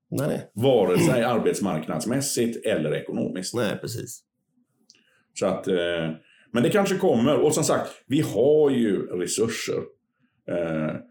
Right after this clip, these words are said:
Speaker 2: nu ska jag säga att beroende på just de demografiska förändringarna och så vidare så är det ju jävla tur att vi har en så, så pass starka statsfinanser, för de kommer ju att eroderas. Men vi har ju också möjligheten att låna pengar.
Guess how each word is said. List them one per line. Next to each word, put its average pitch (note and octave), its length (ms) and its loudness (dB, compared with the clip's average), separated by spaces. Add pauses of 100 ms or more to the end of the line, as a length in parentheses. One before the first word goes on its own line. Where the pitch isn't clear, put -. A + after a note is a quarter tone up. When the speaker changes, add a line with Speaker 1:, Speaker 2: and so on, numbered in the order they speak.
(300)
Speaker 2:
nu G2 80 0
ska G2 120 0
jag C3+ 80 2
säga F#2 320 2
att F#2+ 120 -4
beroende G#2+ 440 2
på E3 240 2
just A#2 140 2
de G2+ 100 0
demografiska F#2 800 2
förändringarna A#2 520 0
och A#2 80 -2
så A#2+ 80 0
vidare F2 300 0
så - 140 -4
är G2 40 -2
det A2+ 80 -2
ju A#2+ 380 -2
jävla E2+ 220 -2
tur D#2 400 0
att E2 160 -2
vi F#2 120 0
har C3 360 0
en C3+ 100 -2
så, G2 320 -2
så G#2 180 -2
pass F2 140 -4
starka - 320 -4
statsfinanser, - 760 -4
för F#2+ 80 -2
de F#2+ 140 -2
kommer C#3 340 0
ju G#2 180 0
att F2 120 -2
eroderas. D2+ 680 -4 (540)
Men A#2+ 380 2
vi G#2+ 80 4
har G#2+ 60 6
ju A#2 60 4
också A#2 200 0
möjligheten G2 500 2
att F#2 60 2
låna G#2+ 360 2
pengar. - 520 -4